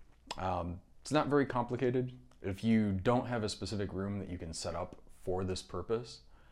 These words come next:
um, it's not a huge deal. You could do this. I, I, one of the ones that I watch, or one of the video podcasts that I watch all the time, and I'm very kind of a big fan of, is a guy named, uh, Robert, uh, Faranak, and he does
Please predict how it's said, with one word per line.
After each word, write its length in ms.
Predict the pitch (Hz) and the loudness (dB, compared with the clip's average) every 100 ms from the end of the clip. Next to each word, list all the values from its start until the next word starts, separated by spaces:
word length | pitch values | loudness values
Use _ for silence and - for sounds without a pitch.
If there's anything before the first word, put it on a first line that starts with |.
| - - - | -20 -20 -8
um, 420 | 85 82 78 73 - - - - | -6 -4 -6 -10 -14 -20 -20 -18
it's 140 | - - | -14 -8
not 140 | 92 | -6
a 20 | |
huge 320 | 85 95 85 82 | -6 -6 -6 -6
deal. 300 | 87 92 98 | -4 -2 0
You 120 | 98 | 0
could 220 | 98 85 | -2 -2
do 160 | 92 92 | -2 0
this. 280 | 92 85 | -2 -2
I, 120 | 82 104 - | -4 -4 0
I, 200 | 107 92 - - - - | -2 -2 -8 -20 -20 -6
one 220 | 104 135 | 4 6
of 60 | 123 | 6
the 40 | |
ones 300 | 117 113 107 | 6 4 2
that 140 | 95 92 | 0 -2
I 100 | 92 | -2
watch, 560 | 87 90 85 - - - | 0 0 0 -8 -12 -6
or 80 | 95 | -4
one 80 | |
of 100 | 98 | -4
the 460 | 80 85 82 80 80 80 | -4 -6 -6 -6 -8 -4
video 220 | 92 90 | 0 0
podcasts 580 | 82 85 82 82 76 - | 0 -4 -4 -4 -6 -8
that 100 | 82 | -8
I 60 | 80 | -6
watch 220 | 78 78 - | -6 -6 -4
all 180 | 82 | -4
the 80 | 80 | -4
time, 400 | 76 80 78 92 95 | -6 -10 -8 -10 -10
and 120 | 82 | -8
I'm 100 | 82 | -6
very 380 | 80 82 78 73 - - - - | -4 -4 -4 -8 -12 -18 -18 -20
kind 140 | - - | -14 -12
of 60 | |
a 20 | 78 | -8
big 240 | 85 78 | -8 -8
fan 240 | - 82 | -6 -4
of, 180 | 98 107 - - - - - - - | -4 -4 -8 -18 -20 -20 -20 -20 -4
is 260 | 92 92 90 | 0 0 0
a 60 | |
guy 100 | 87 | -2
named, 400 | 92 90 87 87 | -2 -2 -4 -2
uh, 200 | 87 85 | -2 -2
Robert, 440 | 80 85 87 87 82 - | -2 0 0 -2 -6 -6
uh, 320 | 92 87 82 80 | -4 -2 -2 -6
Faranak, 460 | - 90 110 131 127 - - - - | -4 -4 -4 -6 -10 -18 -20 -16 -8
and 280 | 90 82 | -6 -2
he 80 | 95 | -2
does 560 | 90 92 92 82 87 | 0 0 -2 -4 -8